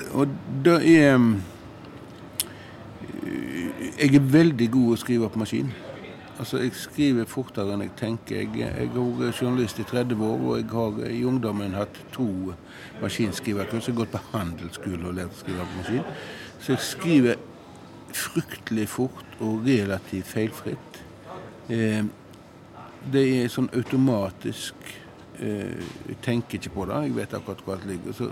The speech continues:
så det går veldig fort, og det går for, for fort. Eh, så ved å skrive med blyant, så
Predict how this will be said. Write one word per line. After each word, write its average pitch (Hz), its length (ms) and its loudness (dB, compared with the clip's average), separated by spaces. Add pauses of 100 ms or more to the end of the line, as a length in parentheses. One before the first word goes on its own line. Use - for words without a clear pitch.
så 123 120 -4
det 123 120 0
går 131 160 2
veldig 123 200 2
fort, - 200 -6 (640)
og 139 160 0 (180)
det 160 100 0
går 165 140 -4
for, 123 160 0 (220)
for 107 260 0
fort. - 380 -12 (580)
Eh, 117 300 0 (1600)
så - 300 0 (640)
ved 156 160 6
å - 20 4
skrive 151 340 4
med 123 200 4
blyant, 123 400 4
så 113 400 -2